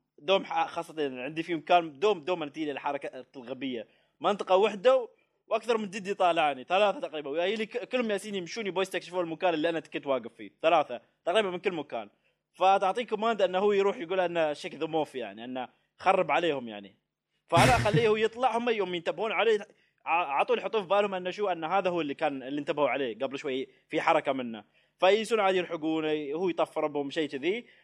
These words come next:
أنا عاد أخلص المهمة على الس-، آه، أخلص شغلي على السريع وأرد.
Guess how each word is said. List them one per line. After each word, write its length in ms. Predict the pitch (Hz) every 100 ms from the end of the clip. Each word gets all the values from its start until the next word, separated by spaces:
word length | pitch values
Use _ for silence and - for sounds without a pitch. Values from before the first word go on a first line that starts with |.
| -
أنا 140 | 208 220
عاد 160 | 202
أخلص 300 | 190 208 202
المهمة 240 | 180 185 170
على 100 | 156
الس-، 100 | 170
آه، 340 | 147 139 131
أخلص 440 | 135 190 185 160 -
شغلي 200 | 175 151
على 80 |
السريع 600 | 147 - 139 208 269 202 -
وأرد. 260 | 151 160